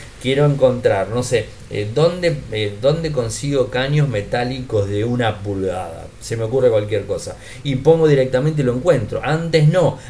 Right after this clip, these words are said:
Antes tenías que ir a las páginas amarillas y buscar quién fabrica,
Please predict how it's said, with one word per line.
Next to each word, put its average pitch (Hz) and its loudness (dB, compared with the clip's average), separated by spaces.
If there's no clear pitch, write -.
Antes 131 -4
tenías 107 -4
que - -10
ir 107 -4
a - 0
las 87 -6
páginas 110 -6
amarillas 143 0
y 110 -4
buscar 101 -2
quién 117 -2
fabrica, 104 -2